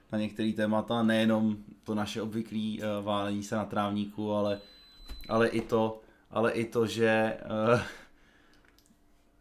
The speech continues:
je pro mě nepochopitelný, že mistrovství Evropy se hraje všude, jenom ne v Evropě pomalu, takže to je jedna z dalších věcí, která mě jako trochu drásá nervy.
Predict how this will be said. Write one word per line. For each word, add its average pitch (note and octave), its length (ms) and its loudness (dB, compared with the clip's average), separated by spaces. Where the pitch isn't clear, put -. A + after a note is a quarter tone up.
je C3+ 140 0
pro C#3 160 0
mě C#3 120 4
nepochopitelný, B2+ 720 0
že B2 80 2
mistrovství A#2+ 420 -2
Evropy A2+ 260 2
se A#2 120 -2
hraje A2 200 2
všude, A2 220 -4
jenom A2 160 2
ne A2 100 0
v A2+ 60 -4
Evropě G#2 420 -2
pomalu, G#2 420 -4
takže G#2 320 -8
to G#2+ 140 -4
je G#2 100 2
jedna G2 240 -2
z G2 40 -4
dalších G#2 340 -2
věcí, A2+ 300 -2
která G#2+ 280 4
mě G#2+ 200 2
jako G#2+ 260 0
trochu A2 340 -6
drásá A2+ 460 2
nervy. A2 360 0